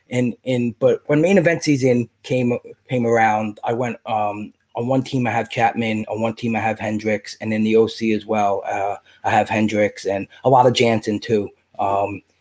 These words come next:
so yeah, I wanted to, I wanted to lock that down, and I think next year too, I'm just gonna really make a,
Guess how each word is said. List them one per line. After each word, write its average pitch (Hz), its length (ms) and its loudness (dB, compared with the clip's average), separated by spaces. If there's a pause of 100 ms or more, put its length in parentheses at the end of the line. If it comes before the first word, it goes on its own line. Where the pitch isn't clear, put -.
(120)
so 104 380 2
yeah, 151 280 4 (100)
I 139 60 6
wanted 165 260 4
to, 139 300 6 (260)
I 147 60 6
wanted 170 220 8
to 139 80 -2
lock 120 260 2
that 110 180 0
down, 107 300 2
and 107 80 0
I 120 60 -2
think 107 200 -4
next 113 240 -6
year 104 200 0
too, 110 260 -2
I'm 107 120 -2
just 107 140 -6
gonna 95 160 -4
really 104 240 -2
make 95 260 -6
a, 98 220 -2